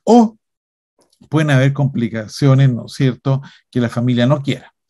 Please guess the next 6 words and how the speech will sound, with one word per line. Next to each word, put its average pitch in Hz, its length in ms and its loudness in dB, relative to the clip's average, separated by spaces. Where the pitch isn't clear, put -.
Con 143 160 -4
respecto 190 760 -2
a 135 80 0
los 127 160 0
déficits 143 360 -6
neurológicos, 139 920 -4